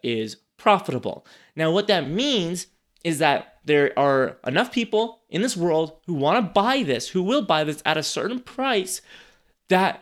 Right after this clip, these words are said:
will make you money over your time, expenses, um, any kind of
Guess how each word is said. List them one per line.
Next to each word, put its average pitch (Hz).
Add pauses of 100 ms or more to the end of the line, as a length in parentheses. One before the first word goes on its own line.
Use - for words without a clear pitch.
(120)
will 196
make 175
you 147
money 202 (300)
over 170
your 135
time, 175 (100)
expenses, 156 (320)
um, 147
any 180
kind 165
of 135